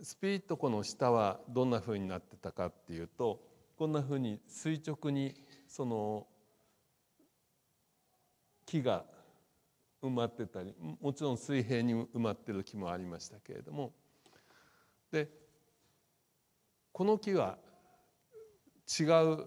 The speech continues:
層に埋まってるわけですね、それぞれ。この違う層に埋まってるっていうことは何を表しているでしょうか。進化論者たちが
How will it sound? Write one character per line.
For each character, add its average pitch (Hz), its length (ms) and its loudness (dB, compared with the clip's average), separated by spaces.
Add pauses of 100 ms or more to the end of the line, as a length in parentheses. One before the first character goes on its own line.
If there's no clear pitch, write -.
(120)
層 151 380 2
に 117 160 2
埋 101 40 -4
ま 101 140 -4
っ 104 40 -6
て - 160 -10
る 101 140 -6
わ 92 120 -12
け 92 120 -12
で 98 120 -14
す 110 120 -18
ね、 175 120 -6
そ 139 160 0
れ 110 60 -2
ぞ 95 180 -8
れ。 87 120 -12 (1600)
こ 180 60 0
の 165 160 0
違 180 340 2
う 190 60 0
層 185 260 0
に 151 160 2
埋 123 40 2
ま 123 120 2
っ 120 60 0
て 123 160 -8
る 123 100 -2
っ 123 60 -4
て - 180 -8
い 117 60 0
う 107 40 -2
こ 113 140 -8
と - 140 -4
は 113 180 2 (100)
何 147 360 2
を 113 140 0
表 95 320 -6
し - 80 -16
て - 120 -16
い 90 60 -12
る 82 100 -20
で 85 100 -20
し - 120 -20
ょ - 120 -20
う - 60 -20
か。 - 160 -20 (1700)
進 202 280 0
化 190 140 0
論 185 180 0
者 170 140 -2
た 151 160 0
ち 160 120 -6
が 147 320 6